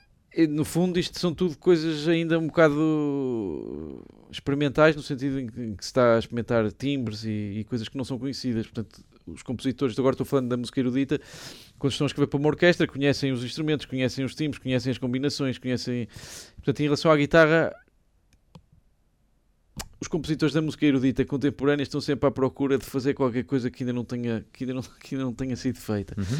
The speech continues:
Speaker 1: Portanto, sentem-se muito atraídos por novas sonoridades. E quando conhecem instrumentos deste género, que são ainda,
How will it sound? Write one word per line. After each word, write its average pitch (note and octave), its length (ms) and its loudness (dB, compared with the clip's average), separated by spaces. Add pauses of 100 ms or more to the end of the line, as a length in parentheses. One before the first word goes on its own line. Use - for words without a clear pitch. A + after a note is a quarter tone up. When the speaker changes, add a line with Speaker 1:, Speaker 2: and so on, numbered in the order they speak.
Speaker 1:
Portanto, - 240 2
sentem-se F#3 380 2
muito F#3 160 2
atraídos F#3+ 360 6
por - 140 -8
novas E3+ 260 2
sonoridades. D#3 680 4
E - 40 -18 (1040)
quando F#3+ 180 6
conhecem D#3 440 2
instrumentos C#3+ 560 -4 (480)
deste C#3+ 260 4
género, C3+ 240 6
que - 80 -12
são C#3+ 100 0
ainda, C#3 240 2